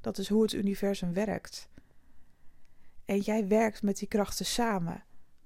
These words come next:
Maar het is, het ligt in jouw natuurlijke aard om te creëren. Dat is nu eenmaal zoals het is. En als jij vervuld raakt, omdat jij een verlangen hebt, eh,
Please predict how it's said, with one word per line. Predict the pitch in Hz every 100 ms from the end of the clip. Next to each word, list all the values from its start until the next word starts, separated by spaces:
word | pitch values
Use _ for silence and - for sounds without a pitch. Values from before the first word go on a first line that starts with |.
| - - -
Maar | -
het | - 240
is, | 226 - -
het | 254 226
ligt | 220 262 -
in | 262
jouw | 226 226
natuurlijke | 214 214 285 262 - -
aard | - 196 202 -
om | - 233
te | 214
creëren. | - 196 208 262 190 160 180 - - - - - - - - - -
Dat | 214 208
is | 240
nu | 247 240
eenmaal | 226 208 208
zoals | - 202 185
het | - -
is. | 214 170 - - - - - - - -
En | - 220
als | - 247 233
jij | 233 220 208 208
vervuld | - - 196 294 440
raakt, | - 165 180 262 - -
omdat | 208 208
jij | - 202
een | 208
verlangen | 190 196 196 233 262
hebt, | 185 185 - -
eh, | 190 170 165